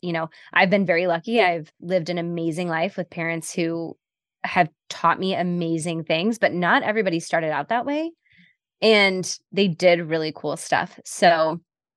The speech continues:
I don't know. I just think if you're stuck or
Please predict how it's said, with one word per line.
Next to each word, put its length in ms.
I 80
don't 100
know. 280
I 80
just 160
think 320
if 100
you're 80
stuck 560
or 540